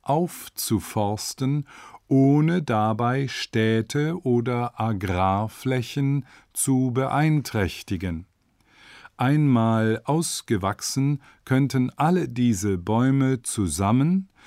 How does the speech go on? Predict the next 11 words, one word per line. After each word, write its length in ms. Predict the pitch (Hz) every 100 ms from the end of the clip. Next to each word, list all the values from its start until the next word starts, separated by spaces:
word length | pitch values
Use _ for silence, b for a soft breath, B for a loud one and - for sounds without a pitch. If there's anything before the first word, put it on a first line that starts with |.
| B
etwa 460 | - 131 - 123 117
zwei 400 | - 113 123 170
Drittel 640 | 120 135 - 110 90 87 b b b -
der 140 | 113
bis 260 | 113 110 -
heute 580 | 117 131 139 156 160
vom 320 | 156 120 107 101
Menschen 680 | 107 143 143 - 156 156
verursachten 1300 | 147 120 110 - 143 147 123 143 127 - 147 135 131
Kohlenstoffemissionen 2250 | - 131 135 139 139 135 - 127 117 - - - 117 117 110 - - 113 113 120 123 123 123
speichern. 880 | 117 - - 104 101 90 - 76 78